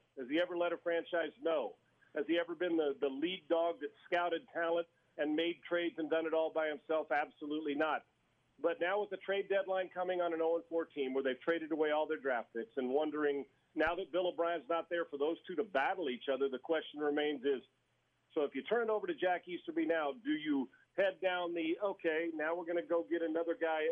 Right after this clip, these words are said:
Nick Caserio in New England, and we're, I'm still gonna make the decisions, and then we're gonna hire Josh McDaniels as the new head coach"? Most people think that that's kind of the path, but Stretch, we're asking the same thing.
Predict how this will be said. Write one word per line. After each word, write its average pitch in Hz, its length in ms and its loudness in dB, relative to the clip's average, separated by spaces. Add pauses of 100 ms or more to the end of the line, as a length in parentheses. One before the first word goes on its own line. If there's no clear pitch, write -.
(120)
Nick 160 220 -2
Caserio 160 720 0
in 147 80 0
New 147 180 2
England, 135 300 -2 (300)
and 147 120 2
we're, 151 180 0
I'm 147 300 0
still 185 160 0
gonna 165 180 2
make 165 240 0
the 160 60 -8
decisions, 147 460 -2
and 151 120 2
then 180 140 0
we're 170 100 0
gonna 165 180 -2
hire 160 260 0
Josh 160 300 0 (120)
McDaniels 151 580 -4
as 117 80 -10
the 135 80 -2
new 143 180 2
head 135 240 0
coach"? 143 200 -2 (520)
Most 175 440 0
people 208 360 -2
think 208 220 0
that - 160 -8
that's 185 180 -2 (140)
kind 196 240 0
of 214 60 0
the 196 100 -8
path, 196 320 2 (100)
but 151 140 0 (420)
Stretch, 202 300 0
we're 190 100 0
asking 190 300 -2
the 175 160 0
same 175 220 0
thing. 143 280 -2